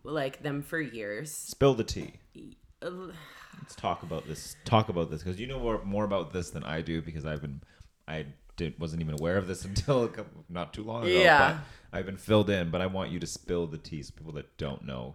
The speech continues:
Speaker 2: know the story.
Speaker 1: Yeah. I mean, um, basically, there's,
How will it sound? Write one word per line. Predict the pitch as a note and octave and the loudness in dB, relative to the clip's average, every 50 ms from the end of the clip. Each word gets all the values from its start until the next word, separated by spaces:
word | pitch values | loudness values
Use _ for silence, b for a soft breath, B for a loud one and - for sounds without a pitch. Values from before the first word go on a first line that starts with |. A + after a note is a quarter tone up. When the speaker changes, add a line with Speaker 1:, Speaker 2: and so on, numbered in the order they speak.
| - - | -12 -10
Speaker 2:
know | C#2 C2 B1+ - | -10 -10 -10 -10
the | - D2 | -10 -12
story. | - - - - - C2 - - - - | -14 -12 -14 -14 -14 -14 -16 -16 -16 -10
Speaker 1:
Yeah. | D#3 C#3+ C3 C3 A#2+ A2+ A2 A2 A2 A#2+ C#3+ - | -8 -6 -6 -4 -4 -4 -6 -6 -8 -12 -12 -6
I | D3 D#3 D#3+ | -4 -2 -2
mean, | D#3+ D#3+ D#3+ D#3+ D#3+ D#3+ D#3+ - - | 0 0 0 0 0 -2 -4 -2 -2
um, | C#3 C3+ C3+ C3 B2+ B2+ B2 A#2+ B2 C#3+ - - _ _ _ _ _ _ _ - C#3+ C#3+ | 0 0 0 0 0 -2 -2 -4 -4 -8 -12 -18 _ _ _ _ _ _ _ -12 -12 -4
basically, | - D3+ D3+ D#3 D3 - D3+ - E3 D#3+ D#3 D#3 D3+ D3+ D3 D3+ - - _ _ _ _ _ _ _ - - | -2 0 0 0 -2 -4 -4 -2 -2 0 2 2 2 2 0 -2 -6 -12 _ _ _ _ _ _ _ -16 -8
there's, | - C3+ C3 C3 B2+ B2+ B2+ B2+ B2+ B2+ B2 B2 - - - - - - - | -4 -2 -2 0 2 2 2 2 2 0 -2 -4 -6 -8 -8 -8 -10 -10 -14